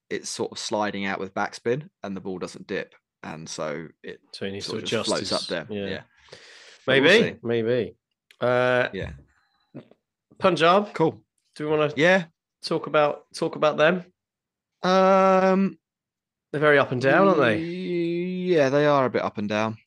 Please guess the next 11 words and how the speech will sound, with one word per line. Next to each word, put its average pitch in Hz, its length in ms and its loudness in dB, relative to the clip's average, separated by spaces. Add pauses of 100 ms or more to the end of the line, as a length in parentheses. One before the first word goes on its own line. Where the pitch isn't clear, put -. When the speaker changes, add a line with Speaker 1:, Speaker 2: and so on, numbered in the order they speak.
(100)
Speaker 1:
Um, 117 680 -2
I - 100 -2
think, 165 420 -4 (960)
what 160 160 4
are - 20 4
they, 139 120 0
three 139 260 -2
and 135 100 -4
three? 117 400 0 (840)
Uh, 208 220 4
<sighs> - 40 -6